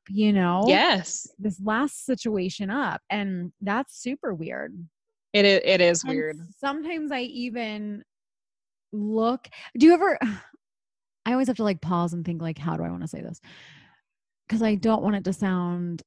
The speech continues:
Speaker 1: do you ever stop sometimes and look at your ex?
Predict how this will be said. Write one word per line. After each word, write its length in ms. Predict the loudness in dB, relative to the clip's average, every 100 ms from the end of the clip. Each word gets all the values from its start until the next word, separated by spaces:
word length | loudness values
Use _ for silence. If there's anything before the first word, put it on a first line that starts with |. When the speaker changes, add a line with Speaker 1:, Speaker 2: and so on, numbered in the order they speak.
| -10
Speaker 1:
do 100 | 2
you 140 | 4 6
ever 320 | 4 2 0
stop 460 | -2 0 2 2 0
sometimes 420 | 0 2 2 0
and 180 | -2 0
look 180 | -2 -2
at 80 |
your 180 | -4 -4 -2
ex? 640 | -2 0 -2 -8 -20 -20